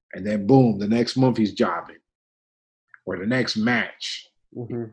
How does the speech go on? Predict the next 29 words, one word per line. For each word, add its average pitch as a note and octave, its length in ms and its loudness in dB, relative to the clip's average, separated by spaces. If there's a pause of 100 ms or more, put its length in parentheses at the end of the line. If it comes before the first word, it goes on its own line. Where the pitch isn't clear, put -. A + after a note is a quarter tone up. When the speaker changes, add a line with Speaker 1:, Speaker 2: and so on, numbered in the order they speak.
(920)
Speaker 1:
You G#2+ 80 -12
know, G#2+ 180 -6
and G#2 120 -6
that's A2+ 220 -6
just C#3+ 240 -2
been C#3 160 0
the B2+ 80 2
whole C3 240 0
seesaw A2 720 0
effect - 420 -6
with - 160 -14
him, E2 240 -18
man. E2+ 240 -20 (1700)
The - 80 -18
whole A#2+ 240 0
seesaw A2 500 -8
effect. - 340 -18 (1040)
So, B2+ 640 4
<clears throat> - 40 -4 (520)
let's A2+ 140 -4
get B2 160 2
to B2+ 80 2
A A#2+ 120 6
D, A#2 280 2 (140)
A A#2+ 60 2
E G#2+ 180 4
W. A#2 540 2 (920)
All F#2 60 -4
right. G2+ 200 -4